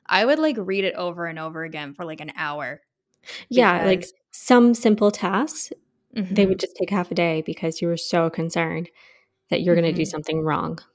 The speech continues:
Speaker 1: Yes. And a nice extended lesson that I learned about that is,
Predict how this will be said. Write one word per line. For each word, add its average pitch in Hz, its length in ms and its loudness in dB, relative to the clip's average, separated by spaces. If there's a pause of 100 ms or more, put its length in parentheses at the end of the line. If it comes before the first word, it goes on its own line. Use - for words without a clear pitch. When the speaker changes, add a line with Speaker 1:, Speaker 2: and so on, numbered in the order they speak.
(160)
Speaker 1:
Yes. - 560 -10 (340)
And 196 160 -6
a 180 100 -6
nice 226 520 -2 (260)
extended 226 480 0
lesson 185 380 -4
that 185 80 -6
I 180 100 -2
learned 180 280 -4
about 170 300 -6
that 180 340 -2 (640)
is, 175 360 -8